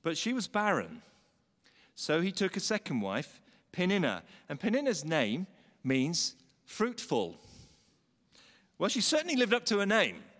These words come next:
Chapter one, verse four refers to all her sons and daughters. It's a woman sitting at the table surrounded by kids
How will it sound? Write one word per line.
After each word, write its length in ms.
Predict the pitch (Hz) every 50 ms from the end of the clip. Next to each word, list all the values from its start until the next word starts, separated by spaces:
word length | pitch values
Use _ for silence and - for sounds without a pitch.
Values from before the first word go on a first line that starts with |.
| - - - - - - _ - -
Chapter 320 | - - 233 233 208 - 196
one, 240 | 180 190 185 180 160
verse 220 | 165 165 151 -
four 300 | - - 180 165 156 143
refers 480 | 156 165 160 - 190 185 185 175 - -
to 240 | - 180 180 - - _
all 360 | - 233 277 311 330 370 349 254
her 140 | 247 285
sons 400 | 226 - - 240 240 240 220 175
and 120 | 208 202 170
daughters. 680 | 196 226 214 208 - - 135 95 80 - - - - - - - - _ -
It's 140 | 330 -
a 60 | 277 254
woman 300 | 247 330 349 302 233 -
sitting 320 | - 262 294 277 240 214
at 80 | 180 175
the 80 | 165
table 300 | - - 220 214 208 202
surrounded 760 | - - - 247 240 247 262 285 330 330 285 233 165 120 -
by 160 | - 127 110 107
kids 560 | - - 147 113 85 71 - - - -